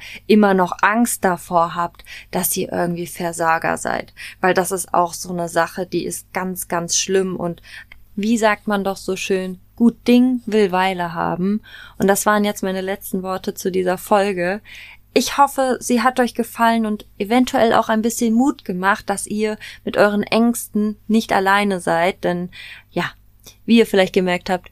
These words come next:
mir geht's genauso und es kann nicht immer alles rosa sein, es muss auch mal schwarz sein,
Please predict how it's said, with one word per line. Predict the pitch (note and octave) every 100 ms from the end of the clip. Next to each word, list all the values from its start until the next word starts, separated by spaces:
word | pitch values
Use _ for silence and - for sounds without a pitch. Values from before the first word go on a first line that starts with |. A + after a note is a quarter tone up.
| _
mir | F3+ G#3 A#3+
geht's | A3 G#3+ -
genauso | G3 F#3 F#3 G3 F#3 F3+
und | F3+
es | F3+ -
kann | - A3
nicht | G#3 -
immer | F3+ F3+ -
alles | E3+ F3+ - F3
rosa | G#3 A3+ G3 F3
sein, | F3+ F3 E3+
es | - -
muss | G3 C#4 -
auch | - G3+ -
mal | F#3 F3+
schwarz | - E3+ F#3 -
sein, | - D#3+ F3